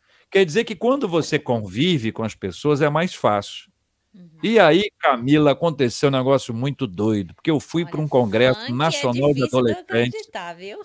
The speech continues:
Speaker 1: Eu não é, eu não era secretário ainda, eu passei a ser secretário em noventa e nove, em noventa e seis, um congresso nacional de adolescentes em Serra Negra. Eu fui acompanhando os meus adolescentes, tinham dois mil adolescentes, negócio louco, lotado,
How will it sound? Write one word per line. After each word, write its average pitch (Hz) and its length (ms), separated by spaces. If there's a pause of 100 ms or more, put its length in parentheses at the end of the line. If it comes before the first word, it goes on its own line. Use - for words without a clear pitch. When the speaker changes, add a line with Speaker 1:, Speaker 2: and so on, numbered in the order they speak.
(240)
Speaker 1:
Eu - 520
não 165 220
é, 170 100 (160)
eu 214 200
não 160 220
era 165 240
secretário 143 880
ainda, 117 280
eu 123 100
passei 139 400
a 156 40
ser 151 160
secretário 127 600
em - 120
noventa 127 520
e 117 60
nove, 110 340
em - 20
noventa 143 560
e 131 80
seis, 127 460
um 135 100
congresso 139 580
nacional 143 640
de 151 80
adolescentes 127 580
em 120 80
Serra 131 360
Negra. 107 520 (400)
Eu 123 120
fui 175 160
acompanhando 151 600
os 113 120
meus 156 300
adolescentes, 120 680
tinham 151 120
dois 156 480
mil 170 340
adolescentes, 127 600
negócio 156 400
louco, 135 540
lotado, 143 800